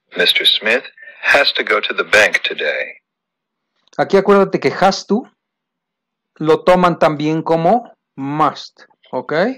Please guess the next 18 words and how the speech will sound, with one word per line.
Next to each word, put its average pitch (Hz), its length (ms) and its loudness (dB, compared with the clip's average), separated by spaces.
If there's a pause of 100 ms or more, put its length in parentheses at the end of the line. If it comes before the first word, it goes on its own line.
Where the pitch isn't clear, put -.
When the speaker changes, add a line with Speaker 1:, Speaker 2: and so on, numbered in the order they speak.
(540)
Speaker 2:
Por 135 160 -2
lo 135 120 0
tanto 156 320 -2
es 151 140 -6
esta. 117 420 -8
Así 156 240 0
lo 196 120 4
toman, 147 280 0
tú 165 80 -6
sabes 170 260 0
que 143 120 -2
must 143 260 -2
es - 100 -4
más 139 200 -6
fuerte 127 320 -2
que 113 180 -8
has - 220 -6
to. - 160 -20